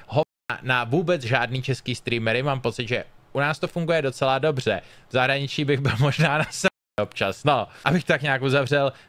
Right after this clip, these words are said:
dohromady se nedá moc říct, jestli reakce úplně pomáhají nebo nepomáhají. Pravděpodobně jo, dává to tak nějak smysl z hlediska nějakého selského rozumu. Určitě pro menší kanál jako dostane se váš ksicht, váš obsah před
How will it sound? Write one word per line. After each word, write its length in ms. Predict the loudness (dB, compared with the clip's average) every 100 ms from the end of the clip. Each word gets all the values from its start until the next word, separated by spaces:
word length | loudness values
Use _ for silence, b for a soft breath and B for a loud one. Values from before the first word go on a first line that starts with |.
| -2
dohromady 400 | 0 2 0 0
se 140 | 0
nedá 200 | 0 0
moc 160 | 0 -4
říct, 200 | -6 -6
jestli 180 | -2 0
reakce 300 | 0 -2 -4
úplně 160 | -4
pomáhají 560 | -2 0 0 0 0 -2
nebo 200 | -4 -2
nepomáhají. 800 | -2 0 0 2 2 2 0 -2 B B _
Pravděpodobně 880 | 0 0 2 2 2 2 0 -2 2
jo, 260 | 2 2 0 B
dává 400 | 0 0 2 0
to 120 | 0
tak 180 | -2 0
nějak 220 | -2 -4
smysl 420 | -4 -6 -4 -2 0
z 40 |
hlediska 380 | 0 -2 -4 -2
nějakého 400 | -2 0 -2 -2
selského 600 | -4 -4 -4 -4 0 2
rozumu. 480 | 2 2 0 0 -2 B -4
Určitě 400 | -2 -2 -4 -2
pro 320 | 0 0 0
menší 340 | -2 -4 -4 -2
kanál 360 | 0 2 2
jako 300 | 0 0 0 -2
dostane 420 | -8 -4 -2 -2 -6
se 220 | -6 -2
váš 280 | 0 0 -2
ksicht, 400 | -6 -4 -4 -2
váš 220 | -2 0
obsah 420 | -2 -2 -2 -2 -4
před 300 | -4 -2